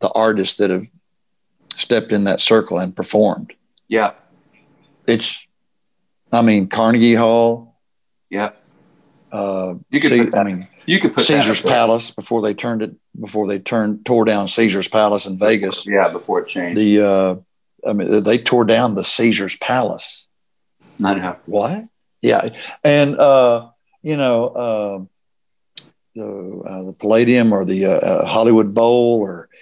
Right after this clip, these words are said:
Speaker 1: I mean, you know, what are some other in, you know, concert venue, you know, the Forums back a long time ago in San Francisco and, <clears throat>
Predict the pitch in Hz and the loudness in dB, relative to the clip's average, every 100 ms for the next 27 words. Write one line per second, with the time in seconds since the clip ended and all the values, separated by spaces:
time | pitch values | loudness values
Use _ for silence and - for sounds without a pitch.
0 | _ _ _ _ 107 107 98 92 98 110 | _ _ _ _ -8 -6 -6 -6 -2 0
1 | 92 90 95 117 113 107 104 110 104 98 | 0 0 2 4 4 2 -2 0 0 -2
2 | 90 _ _ _ _ _ _ _ 117 104 | -8 _ _ _ _ _ _ _ -10 -10
3 | 95 _ - 101 95 - 110 107 - 101 | -10 _ -12 -10 -12 -6 -2 -2 -2 -2
4 | 104 107 92 95 92 92 92 - 127 123 | 0 -2 -2 -2 -2 -4 -6 -2 2 4
5 | 123 123 120 110 110 104 107 110 104 110 | 4 4 2 2 0 0 0 0 0 0
6 | 104 101 110 107 98 110 104 110 107 107 | 0 2 2 0 0 -2 -2 -8 -4 -2
7 | 107 101 92 _ _ _ _ _ - - | -2 -4 -12 _ _ _ _ _ -2 2
8 | 254 185 120 | 4 2 -2